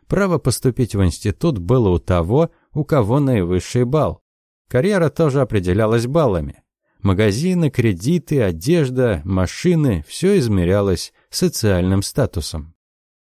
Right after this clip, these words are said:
Поэтому, если вы решили подать заявление на клерка третьего уровня,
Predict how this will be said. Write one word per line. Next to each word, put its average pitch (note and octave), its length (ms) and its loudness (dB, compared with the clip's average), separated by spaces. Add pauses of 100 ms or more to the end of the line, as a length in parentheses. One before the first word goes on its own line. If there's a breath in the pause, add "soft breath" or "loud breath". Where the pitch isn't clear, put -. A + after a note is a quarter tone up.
(120)
Поэтому, E3+ 460 2
если D3 340 2
вы C#3+ 140 4
решили C3+ 400 2
подать A#2+ 480 0
заявление F#2+ 600 2
на G#2+ 160 2
клерка G#2 440 0
третьего F#2+ 640 -2
уровня, F2 580 0